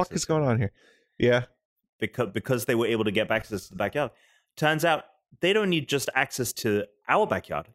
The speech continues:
Speaker 1: They need access to the neighbor's backyard, because the junction
Speaker 2: Huh.
Speaker 1: box for the entire block is there.
Speaker 2: Yeah, but
Speaker 1: And
Speaker 2: that means that Verizon must have an easement or something like that where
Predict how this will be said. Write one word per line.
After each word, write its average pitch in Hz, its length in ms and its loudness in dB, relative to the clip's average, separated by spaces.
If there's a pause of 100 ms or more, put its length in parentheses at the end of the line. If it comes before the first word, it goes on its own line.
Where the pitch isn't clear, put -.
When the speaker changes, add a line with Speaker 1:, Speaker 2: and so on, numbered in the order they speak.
Speaker 1:
They 202 100 2
need 185 180 2
access 139 520 0
to - 100 -8
the 208 140 -2
neighbor's 233 540 0
backyard, - 640 -4 (600)
because 170 220 -2
the 160 100 -2
junction 170 400 2
Speaker 2:
Huh. 95 80 2
Speaker 1:
box - 360 -2
for 143 120 -8
the 131 120 -2
entire 143 400 -2
block 156 500 -2 (100)
is 120 280 -2 (420)
there. 139 380 0 (580)
Speaker 2:
Yeah, 190 180 4
but 156 200 4
Speaker 1:
And 143 180 4
Speaker 2:
that 175 120 4
means 202 240 2
that 185 220 2
Verizon 175 480 4
must 165 180 2
have 156 140 4
an 131 100 2
easement 139 600 2 (200)
or 113 120 4
something 113 360 2
like 101 220 2
that 78 280 0 (300)
where 107 720 4